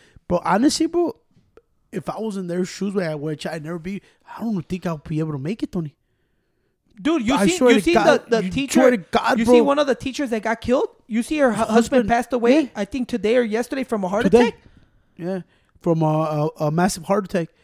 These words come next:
Speaker 2: That's
Speaker 1: Pero
Speaker 2: fucking
Speaker 1: you know what's
Speaker 2: crazy,
Speaker 1: crazy, güey? Que I
Speaker 2: bro.
Speaker 1: was gonna use one, and I do believe this, too. I was gonna put it out there, but then I was like, "Nah, you know what? It just, people just gonna say," un güey puso esto,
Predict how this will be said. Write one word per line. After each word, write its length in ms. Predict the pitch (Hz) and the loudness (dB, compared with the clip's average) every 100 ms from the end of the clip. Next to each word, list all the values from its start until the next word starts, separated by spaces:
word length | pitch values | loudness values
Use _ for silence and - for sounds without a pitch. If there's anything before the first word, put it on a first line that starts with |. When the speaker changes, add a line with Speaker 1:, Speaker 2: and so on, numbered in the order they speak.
| - | -4
Speaker 2:
That's 220 | 240 302 | -2 2
Speaker 1:
Pero 180 | 208 202 | 4 4
Speaker 2:
fucking 240 | 339 339 | 2 2
Speaker 1:
you 60 | 208 | 4
know 100 | 233 | 6
what's 120 | 240 294 | 6 6
Speaker 2:
crazy, 320 | 359 233 247 | 4 4 4
Speaker 1:
crazy, 0 | |
güey? 200 | 247 180 | 2 2
Que 100 | 202 | 0
I 40 | |
Speaker 2:
bro. 100 | 220 | 2
Speaker 1:
was 120 | 202 185 | 2 0
gonna 160 | 190 | 0
use 240 | 165 190 196 | 0 -2 -2
one, 220 | 202 175 | -2 -2
and 180 | 156 175 | -4 -6
I 220 | - 175 | -4 -4
do 220 | - 202 | -2 -4
believe 340 | 170 160 147 139 | -2 -4 -4 -8
this, 200 | 143 - | -10 -6
too. 180 | 165 - _ _ _ - | -6 -8 _ _ _ -4
I 80 | |
was 100 | 180 190 | 0 2
gonna 120 | 175 | 2
put 160 | 190 | 2
it 40 | 185 | 2
out 100 | 190 | 0
there, 80 | 175 | -4
but 140 | 175 | -4
then 120 | 185 | -4
I 60 | 190 | -4
was 80 | 190 | -6
like, 120 | 233 | -6
"Nah, 180 | 262 190 | -6 -6
you 220 | 175 185 | -8 -6
know 100 | 214 | -4
what? 180 | 214 208 | -4 -4
It 120 | 180 | -4
just, 220 | 180 185 - _ _ - | -4 -4 -6 _ _ -10
people 300 | 214 202 214 | -8 -2 -2
just 320 | 175 165 147 _ 165 | -2 -4 -8 _ -4
gonna 180 | 170 | -2
say," 180 | 156 185 - _ _ _ - | -2 -4 -8 _ _ _ -4
un 120 | 175 | 2
güey 140 | 202 | 2
puso 300 | 190 202 - | 4 2 4
esto, 260 | 202 - | 2 2